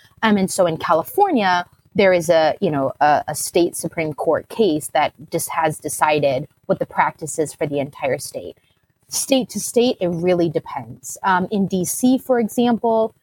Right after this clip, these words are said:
the only limitation on shackling is an internal court administrative order. Um, and in other jurisdictions, it differs. So it, the, the solutions are, are, are,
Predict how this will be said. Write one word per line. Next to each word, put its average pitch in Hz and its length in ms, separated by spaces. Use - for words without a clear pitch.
the 202 160
only 220 260
limitation 208 600
on 170 140
shackling 175 520
is 165 120
an 165 220
internal 190 680
court 180 400
administrative 180 840
order. 240 540
Um, 156 640
and 196 120
in 180 80
other 185 180
jurisdictions, 170 800
it - 180
differs. 131 420
So 160 460
it, - 180
the, 202 180
the 254 80
solutions 302 560
are, 196 100
are, 165 420
are, 160 460